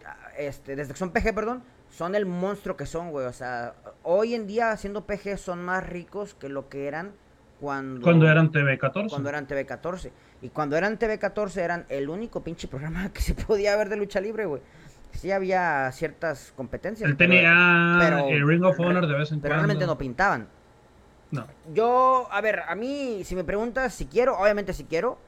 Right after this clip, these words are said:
Speaker 1: sí estaría chido, pero creo que no lo van a hacer. Creo que no lo van a hacer porque
Speaker 2: Pero, pero, ¿para ti qué sería lo chido? ¿Qué, qué, qué te va a dar el T V catorce que quieres? Tú en específico.
Speaker 1: Probablemente unas historias un poquito más.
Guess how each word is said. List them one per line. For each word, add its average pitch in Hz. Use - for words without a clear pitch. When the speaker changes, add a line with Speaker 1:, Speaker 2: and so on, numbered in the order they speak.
Speaker 1:
sí -
estaría 175
chido, 233
pero 185
creo 254
que 302
no 269
lo 240
van 151
a 127
hacer. 117
Creo 170
que 196
no 190
lo 190
van 196
a -
hacer 233
porque -
Speaker 2:
Pero, 196
pero, 196
¿para 190
ti 233
qué 254
sería 247
lo 240
chido? 196
¿Qué, 151
qué, 185
qué 196
te 220
va 214
a 220
dar 220
el 214
T 214
V 208
catorce 190
que 139
quieres? 156
Tú 185
en 175
específico. 156
Speaker 1:
Probablemente 320
unas 311
historias 254
un 247
poquito 226
más. 233